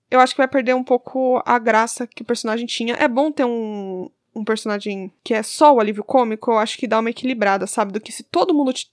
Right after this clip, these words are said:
eu sei que todo mundo tem uma história triste, mas eu acho que acabaria perdendo um pouquinho a leveza que a série trouxe, sabe? Se eles começassem a focar muito nessa backstory dos personagens. Eu não acho que o James Gunn vai fazer isso, tá? Mas a do Vigilante, eu não queria me simpatizar por ele, não.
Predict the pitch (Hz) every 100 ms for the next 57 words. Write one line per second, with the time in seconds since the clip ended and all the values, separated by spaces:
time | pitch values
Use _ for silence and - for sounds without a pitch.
0 | - 302 403 - - 294 254 247 226 214
1 | 214 202 - 214 180 - 196 - - 208
2 | _ _ - - 233 247 247 240 247 262
3 | 262 269 262 269 - - 285 294 277 277
4 | 277 277 294 269 254 262 247 - 226 -
5 | 240 233 226 214 214 214 226 214 226 220
6 | - 214 - 202 208 247 233 226 - 247
7 | - 240 233 - 233 233 226 226 - -
8 | 226 220 240 - 220 - 220 202 208 -
9 | 202 190 196 - 208 233 254 262 - -
10 | 359 359 320 269 262 262 233 247 247 262
11 | 285 226 202 - - - _ 220 208 226
12 | _ _ - 233 233 240 240 247 247 254
13 | - 269 262 262 302 285 254 247 240 233
14 | 233 233 220 220 247 226 220 190